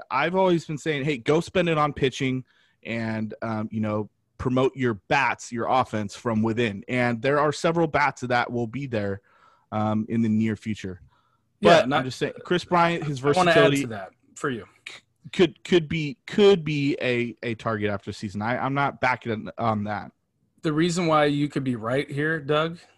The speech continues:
Speaker 2: 'cause you've been right before. I, I think it was one
Speaker 1: Once or
Speaker 2: time,
Speaker 1: twice.
Speaker 2: right? Twice, twice.
Speaker 1: <laughs>
Speaker 2: Just kidding. You knew where I was going with that one.
Speaker 1: Yeah,
Speaker 2: No,
Speaker 1: yeah.
Speaker 2: uh, no, no, this, you're right. The, the money available, uh, they can afford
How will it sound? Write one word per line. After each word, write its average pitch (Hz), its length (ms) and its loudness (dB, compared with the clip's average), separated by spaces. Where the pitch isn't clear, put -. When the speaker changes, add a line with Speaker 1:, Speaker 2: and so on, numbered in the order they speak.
Speaker 2:
'cause 156 180 -4
you've 147 100 -2
been 208 180 4
right 143 220 2
before. - 420 -14
I, 120 200 -8
I 123 60 -8
think 165 160 0
it - 20 4
was 135 160 -2
one 165 180 2
Speaker 1:
Once 147 120 2
or 160 40 4
Speaker 2:
time, 175 140 4
Speaker 1:
twice. 98 200 -2
Speaker 2:
right? - 20 -18
Twice, - 300 0
twice. - 360 6
Speaker 1:
<laughs> - 420 -2
Speaker 2:
Just 440 160 -6
kidding. - 160 -16
You 175 120 2
knew 190 100 8
where 165 140 8
I - 20 6
was 135 100 0
going 117 220 -4
with 110 100 -8
that 104 120 -10
one. 107 100 -16
Speaker 1:
Yeah, 160 160 2
Speaker 2:
No, 147 140 8
Speaker 1:
yeah. 113 200 4
Speaker 2:
uh, 107 260 -2
no, 208 160 6
no, 170 140 4
this, 170 240 -2
you're 160 220 -2
right. 123 260 2
The, 135 280 0
the 135 120 -4
money 151 520 0
available, 139 680 0
uh, 113 460 -6
they 120 380 -6
can 123 340 -6
afford 123 560 -6